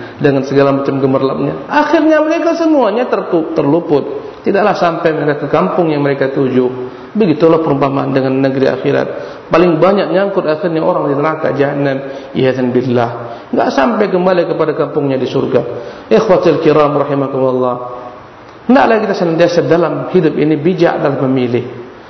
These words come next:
Perumpamaan dunia dengan akhirat. Andai kata kita bayang-bayangkan, kita gambarkan, ilustrasikan. Dunia ini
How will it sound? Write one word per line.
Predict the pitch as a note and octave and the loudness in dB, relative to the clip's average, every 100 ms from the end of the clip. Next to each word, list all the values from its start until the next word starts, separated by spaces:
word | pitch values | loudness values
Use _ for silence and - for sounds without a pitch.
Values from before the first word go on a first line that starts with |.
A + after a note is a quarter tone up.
| - - G#3 | -20 -4 2
Perumpamaan | G#3+ G#3 G#3 A#3 A#3 | 4 4 2 2 0
dunia | G3 F#3+ D3+ C#3 D3 | 0 2 0 0 0
dengan | G3 G3 | 0 0
akhirat. | F3+ - C#3+ B2+ - - - - - - - - - - - - - - | -2 -2 0 0 -4 -12 -14 -16 -18 -20 -20 -20 -20 -20 -20 -20 -18 -2
Andai | F3 G3+ F3 | 0 2 2
kata | E3 D#3+ | 0 0
kita | D#3 D3+ C3+ | -2 -2 0
bayang-bayangkan, | C#3+ D3 C3+ C#3+ E3 D#3 D3+ | 2 2 2 0 0 -2 -2
kita | C#3+ C#3 C3+ | -2 -2 0
gambarkan, | C#3+ D#3 D#3 D3+ D3+ | 0 2 0 0 -2
ilustrasikan. | C#3+ - C#3 - E3 C#3+ C3 - - - - - - - - | -4 -4 -6 -2 -4 0 -2 -2 -8 -12 -16 -18 -20 -18 2
Dunia | F3+ A3+ A3+ A3 | 4 6 4 2
ini | F3+ D#3 | 2 0